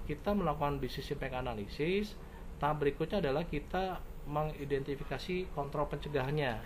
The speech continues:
ya. Yang tadi sudah saya jelaskan ya Bapak Ibu ya, identify preventive control itu seperti yang tadi, kontrol yang ada dilakukan seperti apa gitu. Yang tadi seperti ini nih.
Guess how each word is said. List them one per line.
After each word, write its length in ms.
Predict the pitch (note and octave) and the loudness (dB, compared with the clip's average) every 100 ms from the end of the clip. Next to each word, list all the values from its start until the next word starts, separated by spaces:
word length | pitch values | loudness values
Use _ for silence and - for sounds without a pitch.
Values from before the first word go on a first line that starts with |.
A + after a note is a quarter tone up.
| A#2 | -4
ya. 160 | A#2 A2+ - - - - - | -2 -2 -4 -8 -8 -10 -4
Yang 140 | - C3 | 0 2
tadi 220 | C3+ D3 E3+ - | 4 4 2 2
sudah 240 | D3+ C#3+ | 2 4
saya 160 | B2+ C#3 | 4 4
jelaskan 400 | C3 B2+ - D3+ | 4 4 4 2
ya 120 | C3+ C3 | 0 0
Bapak 320 | C#3+ A#2+ B2 B2+ | 2 2 2 2
Ibu 60 | C#3+ | 2
ya, 80 | A2+ B2+ - | 2 -2 -6
identify 560 | C3+ C#3 C3 C3+ B2+ C#3 | -2 0 0 0 0 0
preventive 400 | C#3 C3+ C3+ - | 0 0 0 0
control 320 | C3 C3 D3+ D#3 | 0 2 2 4
itu 160 | F3 - | 2 0
seperti 320 | - C#3+ C3+ | -4 -2 2
yang 60 | |
tadi, 260 | D3 D3 C#3 - - - - | 2 0 -2 -6 -8 -8 2
kontrol 400 | D3 D3 D3+ D3 | 4 6 6 6
yang 160 | C#3 C3+ | 6 2
ada 160 | C#3 | 2
dilakukan 400 | F3 D#3 C3 E3+ | 2 2 2 2
seperti 320 | E3+ D3 D3 | 0 0 0
apa 320 | C3+ D3+ D3+ C3 | 0 4 4 4
gitu. 160 | G#2+ G#2 - - - C3+ | 0 -4 -6 -8 -6 -6
Yang 140 | A#2 - | -2 0
tadi 160 | C3 C3 | 2 0
seperti 240 | - - C3 | -2 0 0
ini 160 | A#2 | 0
nih. 100 | G#2+ | -2